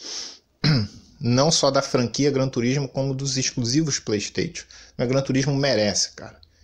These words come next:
Ele, ele é o verdadeiro rei, né? Essa é a opinião pessoal minha, tá? <clears throat> E agora vamos pra notícia bombástica, cara. Funcionário que trabalha dentro da Naughty Dog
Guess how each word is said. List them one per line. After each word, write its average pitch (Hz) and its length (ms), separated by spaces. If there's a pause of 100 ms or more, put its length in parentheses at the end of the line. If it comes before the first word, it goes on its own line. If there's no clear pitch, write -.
(400)
Ele, 113 320
ele 156 280
é 139 60
o 131 80
verdadeiro 107 500
rei, 90 280 (380)
né? 107 140 (560)
Essa - 140
é - 0
a 143 40
opinião 135 340
pessoal 139 380
minha, 92 260
tá? 98 200 (640)
<clears throat> 143 280 (1040)
E 147 60
agora 151 220
vamos 180 240
pra 202 180
notícia 185 500
bombástica, 127 800
cara. - 380 (520)
Funcionário 185 1000
que - 100
trabalha 127 480
dentro 120 400
da 127 120
Naughty 120 260
Dog 131 440